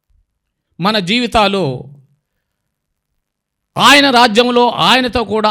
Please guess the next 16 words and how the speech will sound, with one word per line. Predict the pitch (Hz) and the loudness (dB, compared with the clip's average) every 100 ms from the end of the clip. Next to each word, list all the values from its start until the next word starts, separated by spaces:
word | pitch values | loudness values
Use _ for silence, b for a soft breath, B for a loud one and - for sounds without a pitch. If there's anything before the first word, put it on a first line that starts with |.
| 202 | 0
ఆయన | 196 190 175 | 0 0 0
మహిమలో | 208 240 233 185 160 - - _ _ _ _ _ _ | 0 2 0 0 -2 -8 -18 _ _ _ _ _ _
నిత్యము | 135 240 - 294 277 262 214 190 - _ _ _ _ _ _ _ _ | -4 -4 0 2 2 0 -2 -6 -10 _ _ _ _ _ _ _ _
మనము | 190 233 220 175 156 156 _ _ 160 | -4 -2 -2 -4 -6 -10 _ _ 0
ఆయనతో | 220 208 220 185 | 0 0 -4 0
కూడా | 196 175 175 | 2 2 2
ఉండగలుగుతాం. | 175 175 170 165 170 127 107 - - _ _ _ _ | 0 -2 -2 -2 -2 -4 -8 -16 -20 _ _ _ _
కాబట్టి | 170 208 202 202 151 110 - - _ _ _ _ _ | 0 0 0 0 0 -4 -10 -20 _ _ _ _ _
ఆయన | 170 240 285 277 - | -2 0 2 0 -2
పొందినటువంటి | 277 302 254 247 226 220 208 156 123 - - _ _ - 139 131 127 | -4 -4 -6 -6 -6 -4 -4 -4 -8 -14 -20 _ _ -20 -16 -6 2
గాయముల | 180 269 285 277 240 | 6 6 4 2 0
చేత | 240 233 240 202 135 - - b b - | 0 2 2 2 0 -6 -18 b b -10
మన | 160 208 202 - | -4 -2 -2 0
పాపాలకు | 175 202 220 202 185 196 135 131 - - _ 147 | 0 2 2 0 -2 -4 -4 -6 -14 -20 _ -6
విముక్తి | 196 208 202 160 | -6 -4 -6 -6
కలిగింది. | 143 151 156 160 | -6 -6 -6 -8